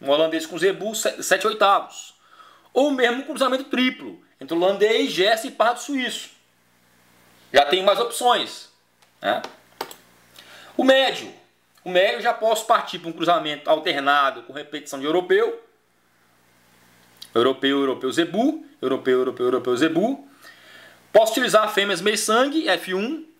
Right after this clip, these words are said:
vacas três quartos holandês, o cruzamento triplo, ou até mesmo o Gerson Holando. O F um holandês com Jersey.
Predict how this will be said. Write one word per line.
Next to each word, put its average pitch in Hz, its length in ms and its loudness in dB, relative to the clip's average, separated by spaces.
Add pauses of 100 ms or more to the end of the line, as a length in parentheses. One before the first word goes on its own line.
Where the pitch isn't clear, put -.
(340)
vacas 180 440 2
três 220 240 -2
quartos 185 320 2
holandês, 226 760 0 (340)
o 165 100 -8
cruzamento 214 460 0
triplo, 294 580 -4 (760)
ou 254 140 4
até 254 200 2
mesmo 247 280 0
o 196 40 -10
Gerson 233 300 0
Holando. 226 440 -2 (1200)
O 123 60 -4
F 135 280 0
um 180 220 0
holandês 190 360 2
com 226 120 -14
Jersey. 220 380 -2